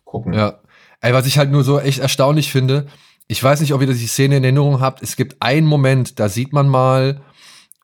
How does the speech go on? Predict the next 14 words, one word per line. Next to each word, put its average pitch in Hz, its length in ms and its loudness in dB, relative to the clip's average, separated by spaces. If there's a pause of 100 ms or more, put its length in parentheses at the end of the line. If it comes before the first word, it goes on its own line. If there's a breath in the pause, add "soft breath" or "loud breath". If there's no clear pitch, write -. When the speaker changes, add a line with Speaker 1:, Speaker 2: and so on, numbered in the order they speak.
Speaker 2:
ähm, 110 720 2 (680)
die, 104 560 2
äh, 101 80 -6
blonde 139 840 2 (400)
junge 131 340 0
Frau, 143 840 0 (400)
gespielt 123 500 -2
von 113 600 -2 (100)
Anna 120 320 -2
Plate, 160 580 -4
heißt 170 220 -4
sie, 165 80 -6
glaub 170 260 -6
ich. - 140 -20